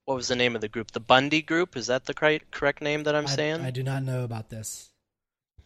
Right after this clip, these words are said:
Speaker 1: Let me see if I can look it up.
Speaker 2: So the point is, though, that, you know,
Speaker 1: Okay,
Speaker 2: the
Speaker 1: Ammon,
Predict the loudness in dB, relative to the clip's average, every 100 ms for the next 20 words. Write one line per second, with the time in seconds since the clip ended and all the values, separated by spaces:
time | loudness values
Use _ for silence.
0 | _ _ _ -10 -6 -6 -6 -6 -6 -8
1 | -10 -8 -4 -4 -6 _ _ _ _ _
2 | _ _ _ _ 4 6 6 4 0 2
3 | 6 6 8 6 6 6 6 4 4 4
4 | 4 0 -16 _ _ 8 8 8 4 0
5 | _ 6 8 8 6